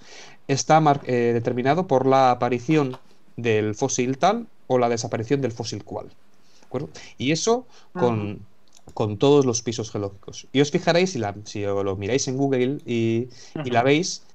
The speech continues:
Speaker 1: que hay determinados pisos que,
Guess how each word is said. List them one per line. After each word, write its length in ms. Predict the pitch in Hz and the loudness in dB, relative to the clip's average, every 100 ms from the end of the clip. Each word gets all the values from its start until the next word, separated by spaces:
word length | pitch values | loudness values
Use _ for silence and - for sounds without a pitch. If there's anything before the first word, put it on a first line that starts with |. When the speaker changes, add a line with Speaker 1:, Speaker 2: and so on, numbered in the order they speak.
| - - - - - - | -20 -20 -20 -20 -20 -8
Speaker 1:
que 80 | - | 0
hay 80 | 135 | 4
determinados 680 | 147 147 143 147 143 143 - | 4 2 -2 0 0 0 0
pisos 580 | 139 139 180 185 - - - - | -4 -2 -6 -8 -14 -20 -20 -6
que, 680 | - 123 107 95 92 - | 0 2 2 -2 -6 -10